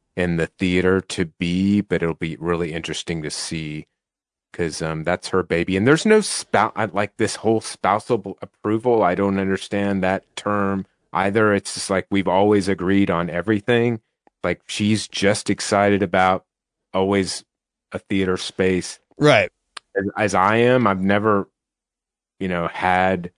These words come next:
Speaker 2: That's rare.
Speaker 1: that sort of, you know, just, like, you know, just never been in a relationship. And I, maybe that's what works because we both have so much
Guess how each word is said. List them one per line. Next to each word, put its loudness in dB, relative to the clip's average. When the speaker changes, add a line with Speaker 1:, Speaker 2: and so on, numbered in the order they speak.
Speaker 2:
That's 2
rare. 0
Speaker 1:
that -2
sort 0
of, -2
you -4
know, -6
just, -12
like, -2
you -8
know, -6
just -10
never 0
been -2
in -2
a -2
relationship. -4
And 4
I, 0
maybe 4
that's 0
what -2
works 0
because -2
we 0
both -2
have -2
so -2
much -2